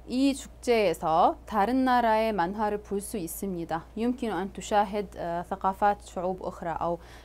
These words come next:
عفوا رسوم متحركة للشعوب الأخرى. أربعة،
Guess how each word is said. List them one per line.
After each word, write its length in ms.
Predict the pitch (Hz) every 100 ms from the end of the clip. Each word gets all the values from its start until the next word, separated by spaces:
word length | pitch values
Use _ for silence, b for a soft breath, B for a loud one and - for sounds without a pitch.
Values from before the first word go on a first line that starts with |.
| B
عفوا 320 | 185 - 180 175
رسوم 260 | 196 262
متحركة 460 | 220 226 220 208 185
للشعوب 340 | 185 175 165
الأخرى. 380 | 156 143 - 185 - - B B B B B -
أربعة، 440 | 226 185 160 285